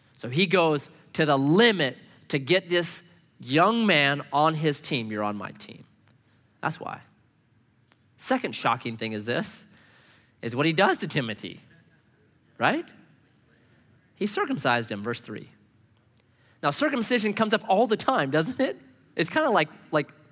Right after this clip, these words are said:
what's the deal? Like, how do people know if someone's circumcised?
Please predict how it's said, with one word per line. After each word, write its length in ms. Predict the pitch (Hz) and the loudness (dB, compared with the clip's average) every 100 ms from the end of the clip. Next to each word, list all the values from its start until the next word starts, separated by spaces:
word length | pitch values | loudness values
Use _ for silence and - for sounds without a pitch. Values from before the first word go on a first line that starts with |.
| - | -2
what's 200 | 320 - | 0 0
the 100 | 339 | -2
deal? 540 | 208 185 302 214 196 - - - | -2 0 0 0 -6 -16 -20 -4
Like, 160 | 175 170 - - _ _ _ | -2 -2 -8 -20 _ _ _
how 180 | - 196 | 2 4
do 100 | 285 | 4
people 280 | 277 254 202 | 4 2 2
know 380 | 175 214 196 165 | 4 4 4 2
if 60 | |
someone's 360 | 170 196 185 254 | -2 -2 -2 -2
circumcised? 840 | 320 - 151 135 104 - - - | -4 -4 -4 -2 -4 -6 -14 -20